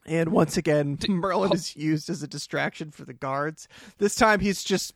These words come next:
Speaker 1: he just walks out and talks to them, but he's like, "Uh, hi." Um, <laughs> and then Arthur is able to sneak up behind them and, and, and knock them both out with a single punch.
Speaker 2: I just wanna say that they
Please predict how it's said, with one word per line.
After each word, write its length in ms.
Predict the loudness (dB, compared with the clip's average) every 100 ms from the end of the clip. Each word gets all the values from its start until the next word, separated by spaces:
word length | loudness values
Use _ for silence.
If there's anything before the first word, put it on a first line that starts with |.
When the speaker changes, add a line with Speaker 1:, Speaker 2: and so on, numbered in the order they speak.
| -12
Speaker 1:
he 80 |
just 200 | -10 -10
walks 380 | -8 -6 -6 -6
out 280 | -4 -4 -4
and 120 | -8
talks 360 | -4 -2 -2 -2
to 100 | 0
them, 200 | 0 0
but 100 | -2
he's 100 | -2
like, 140 | -4 -2
"Uh, 240 | -2 0 2
hi." 380 | 2 2 -2 -10 -4
Um, 380 | -2 0 -2 -4 -8 _ -6 _
<laughs> 360 | -16 -16 -4
and 120 | 2
then 100 | 6
Arthur 340 | 6 6 4 2
is 100 | 4
able 220 | 2 2
to 60 | -2
sneak 280 | -4 -4
up 100 | -4
behind 280 | -4 -6 -6
them 100 | -6
and, 180 | -8 -10
and, 280 | -10 -10 -12 -8
and 160 | -4
knock 240 | 2 2 2
them 160 | 0
both 220 | 2 2 4
out 160 | 2
with 100 | 0
a 60 | -6
single 300 | -2 2 2
punch. 540 | 2 0 -2 -6 -18 _ -2
Speaker 2:
I 60 |
just 180 | 0 0 0
wanna 100 | 0
say 320 | 2 2 2
that 160 | -2
they 360 | 0 2 2 -2